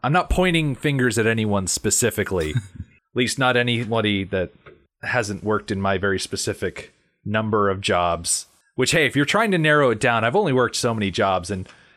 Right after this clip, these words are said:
Speaker 1: if you know anything about me, I guess you could put two and two together, but I'm not gonna come right out and point fingers at people. I'm gonna be very vague as much as I can.
Speaker 2: Leave a trail of breadcrumbs for anyone who wants to follow.
Speaker 1: Exactly.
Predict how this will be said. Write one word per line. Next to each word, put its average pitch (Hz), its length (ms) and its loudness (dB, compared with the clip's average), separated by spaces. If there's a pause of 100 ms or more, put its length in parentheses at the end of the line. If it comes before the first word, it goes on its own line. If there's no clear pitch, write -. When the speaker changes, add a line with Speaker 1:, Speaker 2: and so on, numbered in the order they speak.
(200)
Speaker 1:
if 117 100 -2
you 123 100 2
know 147 180 2
anything 135 340 0
about 120 260 0
me, 110 120 0
I 104 80 2
guess 117 340 -2
you 104 140 -4
could 143 460 0
put - 220 -4
two 151 200 0
and 139 100 -2
two 151 120 0
together, 143 440 0
but 127 320 0 (260)
I'm 139 140 -4
not 170 140 -2
gonna 160 160 -2
come 135 200 -6
right 127 140 0
out 120 100 0
and 110 100 -10
point 101 220 -6
fingers 98 260 -4
at 90 100 -6
people. 104 380 -6
I'm 131 80 -2
gonna 147 120 -2
be 147 100 0
very 147 240 0
vague 143 300 0
as 123 100 -4
much 123 180 -4
as 123 80 -10
I 127 120 0
can. 107 340 -6
Speaker 2:
Leave 135 200 2
a 120 60 2
trail 123 300 2
of 101 100 2
breadcrumbs 87 540 2
for - 180 -2
anyone 82 300 2
who 82 100 0
wants 76 220 -2
to 85 60 -6
follow. 73 280 0
Speaker 1:
Exactly. 98 640 -2